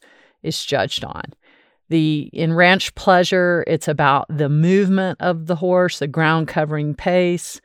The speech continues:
It's about his versatility to perform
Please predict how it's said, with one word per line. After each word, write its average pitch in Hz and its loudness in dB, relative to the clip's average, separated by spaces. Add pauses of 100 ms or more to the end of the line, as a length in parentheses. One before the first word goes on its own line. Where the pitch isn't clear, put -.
(500)
It's 165 -6
about 151 2
his 160 -4
versatility 170 -2
to 156 -4
perform 165 -2